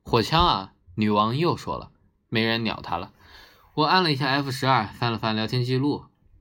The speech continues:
叉叉叉痛苦女王。“哟，大树啊！”“哟，沙王啊！”“嗯。”“哟，P A啊！”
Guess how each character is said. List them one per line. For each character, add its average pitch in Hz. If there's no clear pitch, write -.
叉 160
叉 156
叉 156
痛 156
苦 123
女 113
王。 -
“哟， 147
大 185
树 208
啊 -
！”“哟， 127
沙 214
王 113
啊 131
！”“嗯。 117
”“哟 139
，P 175
A 202
啊！” 120